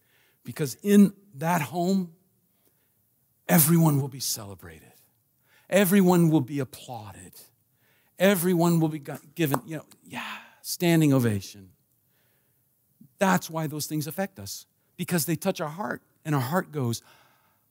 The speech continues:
"I want that." That's what I, if you think about it, when we're honest with ourselves, we go, "That's what I've been searching for. That's what I've been longing for.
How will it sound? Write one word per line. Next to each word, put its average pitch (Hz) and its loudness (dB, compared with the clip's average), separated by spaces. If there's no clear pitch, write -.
"I 101 -4
want - -20
that." - -20
That's 120 0
what 139 -10
I, 117 -8
if 165 -8
you 160 -8
think 165 -6
about 107 -10
it, 98 -18
when 147 -2
we're 147 2
honest 170 0
with 156 -12
ourselves, 117 -14
we 143 -6
go, 131 -2
"That's 147 0
what 123 -18
I've 101 -16
been 101 -16
searching 98 -16
for. 95 -20
That's 135 -2
what 131 -12
I've 110 -10
been 107 -14
longing 95 -18
for. 107 -20